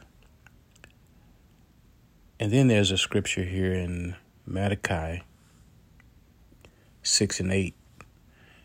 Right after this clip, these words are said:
sums up the man of God in one neat verse. "He has showed you, O man, what is good.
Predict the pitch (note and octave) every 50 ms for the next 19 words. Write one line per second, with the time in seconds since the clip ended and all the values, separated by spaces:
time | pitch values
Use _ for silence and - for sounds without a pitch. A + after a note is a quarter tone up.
0 | - - _ - - - - - - G#2+ G2+ F#2+ F2 G2 F#2+ F#2 - - - -
1 | - - - - - - - F2+ F2+ F2+ F#2 F#2 F#2 F#2 F2 F2 F2 F#2 F2+ F2+
2 | F2 F2 E2+ - - A#2+ - - - _ - - _ - - _ - - - _
3 | - - - - - A2 G2 F#2+ F#2+ G2 G2 F#2+ F#2+ F#2 F#2 F2 - G#2 F#2+ F#2
4 | F2 E2 D#2 - - - - - - - - - _ _ _ - - _ - -
5 | - - - - - _ - - _ - _ _ - - - _ - - - -
6 | - - - - - - - - - - - - G2+ G2 G#2 G2 F#2+ - - -
7 | A#2 A2+ A#2 A#2 A2+ G#2+ G2 F#2 F#2 F2+ F2+ F2+ F#2 G2 F#2 - - - - -
8 | _ _ _ _ - _ - F#2+ F#2+ F2+ F#2+ G2 G2+ G2+ G2 F#2+ F2+ F2 E2+ F2
9 | F#2 - - - - - - - - F#2 F2+ F#2 F2 F2 E2+ E2+ F#2+ G2 F#2+ F2+
10 | E2+ E2 E2 - -